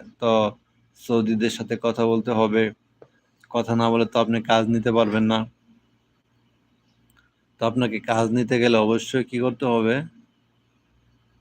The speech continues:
অবশ্যই আপনাকে আরবিতে কথা বলতে হবে, আরবি ভাষা জানতে হবে। তো ভিউয়ার্স, আজকের মতো আমি লাইভটা এখানে শেষ করতেছি।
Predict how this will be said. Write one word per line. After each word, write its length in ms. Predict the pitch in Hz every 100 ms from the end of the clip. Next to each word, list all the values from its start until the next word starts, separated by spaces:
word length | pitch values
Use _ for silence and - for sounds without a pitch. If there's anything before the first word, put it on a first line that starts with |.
| _
অবশ্যই 360 | 110 113 107 117
আপনাকে 420 | 113 117 113 117
আরবিতে 880 | 110 107 _ - - - _ _ 117 110
কথা 160 | 113 120
বলতে 240 | 113 120
হবে, 280 | 113 110 117 113 - - - - -
আরবি 280 | 113 110 113 107
ভাষা 320 | 107 107 117
জানতে 320 | 113 113 117
হবে। 280 | 113 110 113 - - _ _ - - _ _ - - - _ _ _ _ -
তো 40 | 113
ভিউয়ার্স, 460 | 107 113 113 110 - - - _ _ _ _ _ _ _ _ _ _ _ _ _ _ - _ -
আজকের 300 | 110 - 120
মতো 180 | 113 117
আমি 260 | 117 113 113
লাইভটা 440 | 110 110 107 113
এখানে 280 | 110 110 113
শেষ 240 | 113 120 110
করতেছি। 500 | - 117 117 110 123